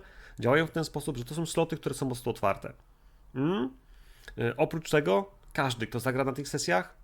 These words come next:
jest zapraszany na piwo z Koenem, to znaczy jest piwo, które jest czwartego lipca tu w Warszawie, na Ursynowie, niedaleko Bazyliszka,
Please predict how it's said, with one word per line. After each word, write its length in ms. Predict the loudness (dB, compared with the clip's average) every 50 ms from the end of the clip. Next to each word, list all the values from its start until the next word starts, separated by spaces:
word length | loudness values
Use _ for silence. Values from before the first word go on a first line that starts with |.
| -14 -4
jest 220 | 0 0 2 4
zapraszany 400 | 2 2 2 0 0 2 2 2
na 100 | 2 0
piwo 200 | 0 0 0 -2
z 60 | 0
Koenem, 360 | 0 2 2 2 4 2 0 0
to 60 | 0
znaczy 260 | -2 -2 0 0 0
jest 140 | 0 0 -2
piwo, 220 | -2 0 0 0
które 160 | 0 0 -2
jest 100 | -2 -2
czwartego 320 | -2 -2 -2 0 0 2 2
lipca 340 | 0 0 0 0 0 0 -2 -4 -12 -20 -20 -4 -2
tu 100 | 2 4
w 20 |
Warszawie, 420 | 4 2 2 2 2 2 2 2
na 140 | 2 4 4
Ursynowie, 560 | 2 2 0 0 0 2 2 2 2 0 0
niedaleko 400 | 0 0 0 2 0 0 0 0
Bazyliszka, 580 | 0 0 0 0 0 -2 -2 -2 -2 -2 -2 -4